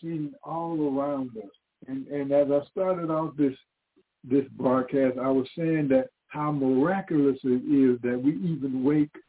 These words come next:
up in the morning. That alarm clock doesn't wake you up. That, that alarm clock can ring all this morning. If you're dead and gone, it can ring all day, all night. You're not gonna answer it.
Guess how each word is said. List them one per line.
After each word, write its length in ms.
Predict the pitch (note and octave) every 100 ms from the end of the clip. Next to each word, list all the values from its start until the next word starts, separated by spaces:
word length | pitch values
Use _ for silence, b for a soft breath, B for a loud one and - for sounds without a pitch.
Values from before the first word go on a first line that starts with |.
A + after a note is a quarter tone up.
| D3
up 220 | D3+ C3+ -
in 160 | C3+ G#2+
the 80 | G#2+
morning. 420 | G#2 G2+ F#2 - _ _ _ _ _
That 180 | D3 D#3+
alarm 540 | E3 D3 D#3 F#3 F3+ -
clock 340 | D3 B2 B2
doesn't 360 | B2+ A#2+ A#2 A2
wake 220 | A2+ A#2 A2
you 220 | G#2+ G#2
up. 140 | - - _ _ _ _
That, 220 | - C#3+ C#3
that 160 | D#3
alarm 460 | D#3 D3+ D#3+ E3 D3+
clock 260 | D#3+ D3
can 200 | D3+ C3+
ring 280 | D3+ D#3 D3+
all 260 | D3+ D#3 D#3
this 160 | D3+ C#3+
morning. 360 | D3 D#3+ C3+ A#2+
If 80 |
you're 180 | B2 D3+
dead 400 | B2 D3 D#3 D#3
and 160 | C#3+ C3
gone, 360 | D3+ D#3 D3 C3+ _ _ -
it 180 | C#3+
can 240 | D3+ C3+ C3
ring 320 | D3 D3+ D3
all 320 | C#3+ D#3 D#3+
day, 260 | D3 D#3 D3+
all 280 | D3 C#3+ D3
night. 300 | D3 C#3+ B2
You're 320 | A#2+ C#3+ C#3
not 280 | C3+ B2 A#2
gonna 260 | B2 B2 B2
answer 220 | B2+ B2 _
it. 180 | -